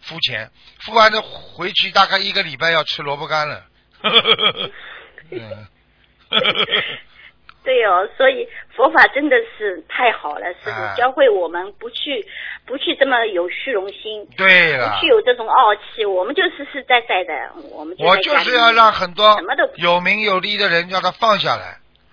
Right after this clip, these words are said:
Speaker 1: 有什么用啊？
Speaker 2: 对哦。
Speaker 1: 对不对啊？呃，讲老实话，
Speaker 2: 对。
Speaker 1: 这种演员，这真的，真的，这，这，这，这，这，这叫，叫，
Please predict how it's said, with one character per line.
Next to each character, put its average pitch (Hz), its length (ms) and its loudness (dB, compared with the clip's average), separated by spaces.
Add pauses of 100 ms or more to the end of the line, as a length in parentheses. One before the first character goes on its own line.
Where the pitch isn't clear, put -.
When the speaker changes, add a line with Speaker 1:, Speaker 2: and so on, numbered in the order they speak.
(280)
Speaker 1:
有 196 60 -20
什 - 140 -10
么 220 100 -12
用 220 240 -10
啊？ 107 100 -4
Speaker 2:
对 78 200 -16
哦。 - 100 -20 (360)
Speaker 1:
对 170 140 -12
不 139 60 -14
对 131 160 -6
啊？ 98 260 -8 (220)
呃， 202 200 -18
讲 160 200 -2
老 147 160 -2
实 - 160 -6
话， 165 140 -8
Speaker 2:
对。 175 80 -12
Speaker 1:
这 190 100 -12
种 185 180 -18
演 127 200 -10
员， 143 280 -14
这 170 120 -18
真 170 240 -20
的， 135 180 -16 (680)
真 165 200 -18
的， 139 140 -8
这， 156 160 -14
这， 165 160 -14
这， 160 160 -12
这， 170 200 -12
这， 160 140 -16
这 160 180 -14
叫， 175 200 -10
叫， 160 260 -8